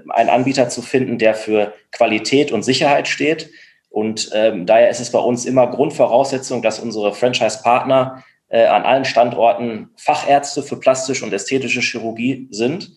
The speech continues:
Und aus der eigenen Erfahrung heraus, wie anspruchsvoll es ist, eine Praxis in dem Bereich aufzubauen, was man da für Risiken eingeht und welchen Problemen man sich auch gegenüber sieht, haben wir uns gedacht, dass das Wissen, was wir uns über die ganzen Jahre angeeignet haben in diesem Bereich,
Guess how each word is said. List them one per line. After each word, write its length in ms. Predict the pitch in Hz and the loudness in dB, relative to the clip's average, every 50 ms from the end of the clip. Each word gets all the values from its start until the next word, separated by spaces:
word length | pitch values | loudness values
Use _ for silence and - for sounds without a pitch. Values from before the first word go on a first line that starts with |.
| _ _ _ _ _ _ _ _ _ _ | _ _ _ _ _ _ _ _ _ _
Und 340 | - 127 127 131 123 127 - | 0 2 2 2 0 0 2
aus 160 | 113 120 120 | 2 2 2
der 160 | - 127 - - | 2 2 4 4
eigenen 260 | 135 151 160 147 143 | 2 2 2 0 2
Erfahrung 460 | 104 113 - - 143 156 156 151 131 | 2 2 2 2 2 2 4 2 2
heraus, 680 | 113 113 101 95 87 87 87 87 85 - - - - - 98 | 4 2 2 4 4 2 2 0 -2 -4 -6 -10 -14 -16 -10
wie 380 | 107 117 131 139 - 123 - - | -4 -2 -2 -2 -2 -4 -6 -2
anspruchsvoll 600 | - 143 - - - - 139 127 - - 117 110 | -2 -2 -2 -2 -4 -4 -4 -4 0 0 0 0
es 100 | 110 - | 0 -2
ist, 220 | - 143 131 - - | -4 -4 -4 0 2
eine 240 | - 101 101 92 | 2 2 2 0
Praxis 460 | - - - 131 135 - - 113 - 87 | 0 0 0 0 0 0 -6 -6 -6 -6
in 100 | 92 92 | -6 -4
dem 180 | 107 120 113 | -2 -2 0
Bereich 300 | 101 95 87 87 - - | 0 2 2 2 2 2
aufzubauen, 640 | - 143 156 160 - - 95 85 78 76 73 73 80 | 2 2 2 0 -4 -8 -4 -2 0 0 0 2 2
was 180 | 90 87 - - | 0 0 0 -2
man 100 | 98 90 | -2 0
da 120 | 90 90 | 0 0
für 200 | 87 - - 92 | -2 -2 -4 -2
Risiken 380 | 117 143 - - 151 - 107 - | 0 0 0 0 -2 -4 -2 0
eingeht 400 | - 107 113 110 113 117 113 113 - - - - - - _ _ - | 0 0 2 2 0 0 0 -2 -10 -18 -20 -20 -20 -20 _ _ -4
und 200 | 117 107 98 90 | -4 -4 -2 0
welchen 360 | 113 113 113 - 123 - - | 0 0 0 0 -4 -8 -8
Problemen 400 | - - 95 104 123 - 147 127 | -6 -4 0 2 2 2 2 4
man 180 | 104 98 98 92 | 2 2 2 0
sich 160 | - - - | -4 -2 0
auch 160 | 92 92 - | 0 0 -2
gegenüber 400 | - 98 90 - 101 104 113 107 | -4 -8 -6 -4 0 0 0 0
sieht, 400 | 104 120 135 131 127 - - - - | 0 0 -4 -4 -4 -10 -16 -18 -8
haben 220 | - - 127 127 120 | -2 -2 0 2 2
wir 60 | 123 | 2
uns 220 | 123 123 - - | 0 0 -2 -4
gedacht, 380 | - - - 131 139 - - 123 | -2 0 0 0 0 0 0 -2
dass 300 | 117 - - - - - | -2 -2 -2 -8 -12 -8
das 260 | - 120 113 - - | -4 -4 -2 0 0
Wissen, 240 | 165 180 - - 110 | 0 0 0 2 0
was 180 | 113 - - | 0 0 0
wir 80 | - 117 | -4 -4
uns 260 | 113 110 113 - - | -4 -4 -6 -8 -4
über 120 | 120 123 117 | -2 0 0
die 100 | 110 107 | 0 2
ganzen 320 | 117 117 123 123 - 113 | 0 0 0 0 -2 0
Jahre 300 | 113 113 110 107 104 - | 2 4 4 4 4 2
angeeignet 600 | - 143 160 127 110 101 - - 113 104 - - | 0 0 2 2 4 4 2 2 -2 -6 -4 0
haben 260 | 107 98 101 107 107 | 2 2 2 2 0
in 60 | 101 | -4
diesem 240 | 101 107 107 107 104 | -6 -8 -10 -10 -10
Bereich, 540 | 98 101 95 87 90 104 127 123 - - - | -10 -4 0 2 4 4 2 0 -4 -10 -16